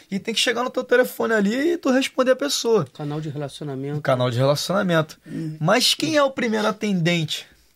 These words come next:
Speaker 1: do, do seu site? São seus artigos.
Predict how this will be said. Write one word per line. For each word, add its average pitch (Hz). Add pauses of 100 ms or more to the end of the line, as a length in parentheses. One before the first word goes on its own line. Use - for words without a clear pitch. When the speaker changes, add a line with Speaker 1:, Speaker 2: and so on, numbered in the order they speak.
(420)
Speaker 1:
do, 151
do 143
seu 156
site? 131 (1600)
São 180
seus 196
artigos. 196